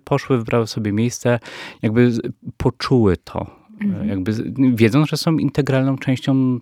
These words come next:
Speaker 1: to, tego, na co patrzą. E, drugi aspekt to jest to, jak, e, jakie, jak funkcjonują naturalne materiały. E, między innymi drzeworyt to jest też, e, coś, co jakby sobie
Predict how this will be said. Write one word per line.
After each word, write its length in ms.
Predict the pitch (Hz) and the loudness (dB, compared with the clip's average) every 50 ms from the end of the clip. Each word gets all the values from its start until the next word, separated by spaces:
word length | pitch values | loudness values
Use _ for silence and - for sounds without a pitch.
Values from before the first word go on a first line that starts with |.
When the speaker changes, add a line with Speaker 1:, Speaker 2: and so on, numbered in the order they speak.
| _ | _
Speaker 1:
to, 320 | - - 123 117 117 120 117 | -4 -4 -2 0 0 -2 -4
tego, 300 | - - 123 107 - 113 | -4 -6 -4 -2 -2 -2
na 120 | 107 107 | -2 -2
co 140 | - - 107 | -4 -4 -8
patrzą. 460 | - - - - - - - - 85 - _ - - - - - - - - - - - - | -6 -6 -6 -6 -6 -6 -8 -6 -8 -8 _ -16 -20 -20 -20 -18 -16 -16 -16 -16 -16 -8 -2
E, 240 | - 110 104 101 101 | 2 4 4 4 2
drugi 300 | 101 113 120 120 131 131 - | 2 0 0 2 2 0 0
aspekt 540 | 113 113 117 - - - 123 113 - - _ - | 0 -4 -4 -6 -6 -4 -4 -4 -4 -6 _ -6
to 100 | - 113 | -4 -2
jest 280 | 107 104 98 - - | -2 -2 -4 -6 -8
to, 180 | - - 101 104 | -6 -4 -2 -2
jak, 540 | 98 95 92 92 92 92 - - - - 123 113 | 0 -2 -2 -2 -4 -6 -8 -14 -12 -10 -8 -6
e, 300 | 104 98 95 95 95 95 | -6 -4 -4 -4 -4 -2
jakie, 420 | 95 98 101 _ - - 107 101 101 110 - | -4 -4 -6 _ -8 -8 -6 -6 -8 -8 -8
jak 280 | - 110 110 - - | -6 -6 -6 -6 -6
funkcjonują 500 | - - 120 107 - - 113 104 104 110 | -4 -4 -4 -4 -2 -2 -2 0 0 0
naturalne 480 | 107 101 98 - - - 98 98 98 95 | 0 0 -2 -4 -6 -6 -4 -2 -2 -2
materiały. 600 | 90 90 90 - - - 90 82 82 82 80 78 - - _ _ _ _ - - - - - - - - - - | -2 -4 -4 -6 -8 -6 -4 -4 -4 -4 -4 -8 -10 -14 _ _ _ _ -20 -20 -20 -20 -20 -20 -20 -20 -14 -6
E, 220 | - 107 98 98 98 | -4 -2 0 2 2
między 300 | 101 104 101 98 92 101 | 4 4 2 2 2 2
innymi 280 | 101 98 98 98 98 | 4 4 4 4 2
drzeworyt 600 | 90 - - 107 95 90 95 95 92 90 - - - 98 | 2 0 0 0 2 2 2 2 0 -2 -4 -6 -16 -10
to 100 | - - | -6 -6
jest 200 | 95 92 90 - | -6 -6 -6 -8
też, 260 | - 104 98 - - - | -6 -6 -6 -6 -6 -6
e, 180 | 104 104 101 - | -6 -6 -6 -6
coś, 260 | - - 107 95 92 | -4 -4 -4 -4 -6
co 460 | - - - - 101 95 90 90 90 | -6 -8 -6 -4 -2 -2 -2 -2 -2
jakby 300 | 92 92 95 92 90 - | -4 -4 -6 -8 -10 -12
sobie 340 | - - 110 101 92 101 95 | -10 -8 -6 -6 -4 -4 -6